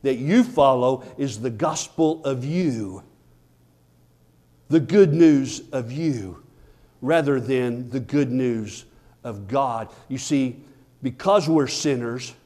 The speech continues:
God gives us opportunity to repent of that sin and come into relationship with the holy God.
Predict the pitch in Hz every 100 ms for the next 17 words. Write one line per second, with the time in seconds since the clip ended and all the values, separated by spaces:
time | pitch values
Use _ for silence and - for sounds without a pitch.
0 | _ _ - 131 131 165 165 139 113 180
1 | 180 120 156 143 - - - 175 175 160
2 | - 208 180 - 147 135 - - - 165
3 | 139 135 - 233 240 233 147 120 139 127
4 | - - 131 120 123 127 - - - 131
5 | 123 185 170 151 - 151 131 127 147 165
6 | 147 131 - 143 - - - 127 - 127
7 | 123 160 143 123 101 113 104 -